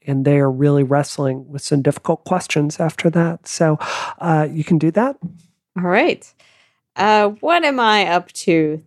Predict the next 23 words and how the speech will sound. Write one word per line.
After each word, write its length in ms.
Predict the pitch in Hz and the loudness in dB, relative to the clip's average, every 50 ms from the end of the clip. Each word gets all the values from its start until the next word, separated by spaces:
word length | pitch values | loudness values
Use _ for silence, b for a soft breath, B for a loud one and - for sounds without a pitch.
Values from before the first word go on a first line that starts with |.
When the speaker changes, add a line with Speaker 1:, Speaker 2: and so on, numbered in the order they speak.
| _ | _
Speaker 2:
this 280 | - 165 160 156 - - | 0 0 0 0 0 -2
week? 300 | 160 156 151 143 - - | 0 0 0 0 -2 -2
Uh, 180 | - - 175 175 | 0 2 2 2
we're 120 | 175 180 | 2 0
going 400 | 175 180 185 180 180 185 185 180 | 0 2 2 2 4 2 2 0
into 640 | 185 185 190 196 - - 202 196 190 190 190 196 - - | -2 -4 -4 -6 -2 0 0 0 0 0 -4 -6 -8 -6
rehearsals 680 | - 202 - - 208 208 - - 202 175 175 170 - - | -6 -6 -2 -2 -4 -2 0 2 2 2 2 0 -2 -2
in 360 | - 196 190 190 185 185 180 | 0 2 2 4 2 2 2
the, 260 | - 185 180 175 170 - | 2 2 4 2 0 -2
the 80 | - | -6
space 420 | 190 - - 262 254 262 - - - | -8 -2 0 0 0 0 0 -4 -2
where 140 | 117 113 151 | 0 0 2
our 100 | 175 190 | 2 2
show 240 | - - 220 240 247 | 0 0 0 0 0
is 120 | 226 202 | 0 0
gonna 220 | 202 185 170 170 165 | 0 -2 -2 -2 0
be 160 | 156 160 165 | 0 2 2
in 240 | 160 160 160 160 160 | 2 2 0 0 0
at 280 | - 160 156 - 196 | 0 -2 -2 -4 -6
Center 280 | - - 185 180 202 185 | -4 -4 -2 0 2 0
at 100 | 180 - | 2 2
West 220 | 180 196 - _ | 0 -2 -4 _
Park, 340 | - 202 196 170 - - | 0 2 2 2 0 -4